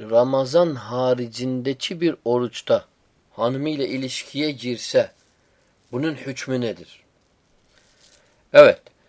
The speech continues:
Şimdi alimler icma etmişler. Ramazan ayında, Ramazan ayında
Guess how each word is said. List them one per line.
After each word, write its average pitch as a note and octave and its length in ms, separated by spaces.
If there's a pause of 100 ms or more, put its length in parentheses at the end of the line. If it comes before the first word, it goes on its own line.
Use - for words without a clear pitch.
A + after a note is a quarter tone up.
(280)
Şimdi E3+ 520 (520)
alimler C#3+ 640
icma C3+ 440
etmişler. G2 580 (1040)
Ramazan B2 560
ayında, G2+ 680 (1120)
Ramazan G#2+ 520
ayında F#2 600